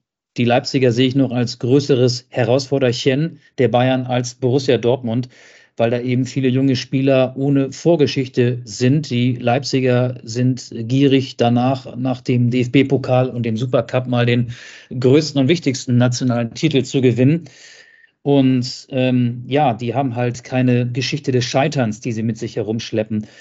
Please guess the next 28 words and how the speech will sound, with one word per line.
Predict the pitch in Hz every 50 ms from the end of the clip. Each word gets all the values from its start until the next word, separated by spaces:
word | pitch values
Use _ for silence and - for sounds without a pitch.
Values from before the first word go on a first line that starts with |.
| - - _ _ _
Aber | - 120 120
ich | 107
glaube, | 117 131 117 113 117
so | 113 113
spannend | - - - 120 113 113 110 107 -
wird's | 117 113 - -
dann | - 117 107 110 107
trotzdem | - - - 123 - - - 107 107
nicht. | 104 101 101 - -
Aber | 120 131 135 127 127 - - - - _
lass | - 165 175 -
uns | 233 214
doch | 220 202 185
noch | 196
mal | 190 180 160 156
über | 160 156 131 -
andere | 160 208 214 208 175
Vereine | - - - 123 107 131 147 151 156 147
sprechen, | 147 - - - - 131 135 156 156 - 185 185 185 180 151 127
die | 143 156 156 165 156 135
wir | 139 160 160
spannend | - - - - 139 165 202 220 214 -
finden | - 160 151 147 135 139
oder | 139 139 139 -
auf | 131 123 -
deren | 156 156 135 143 151 - -
Entwicklung | 139 139 123 110 196 214 214 - 202 160 139 127 110
wir | 123 131 120 117 107 120